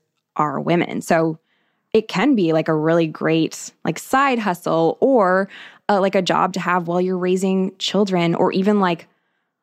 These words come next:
a source of income if you're trying to save to get out of a precarious situation or something. Like, there are a lot of benefits to having this type of income.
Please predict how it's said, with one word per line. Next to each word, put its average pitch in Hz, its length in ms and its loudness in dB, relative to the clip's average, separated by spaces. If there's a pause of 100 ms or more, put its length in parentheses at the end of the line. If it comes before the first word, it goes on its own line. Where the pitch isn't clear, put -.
(120)
a 202 80 2
source 180 400 0
of 180 120 -2 (120)
income 180 440 0
if 170 120 -6
you're 175 100 0
trying 165 220 -2
to 165 60 -2
save 180 440 -2
to 190 80 -12
get 190 200 -2
out 185 140 0
of 185 100 -4
a 190 80 0
precarious 185 640 -2
situation 180 600 0
or 170 80 0
something. 165 400 -2
Like, 165 240 -2 (480)
there 220 120 2
are 233 60 4
a 226 60 0
lot 202 240 2
of 214 100 -2
benefits 175 580 -4
to 175 560 0 (220)
having 190 420 -2
this - 160 -10
type - 240 -10
of 170 160 0
income. - 500 -6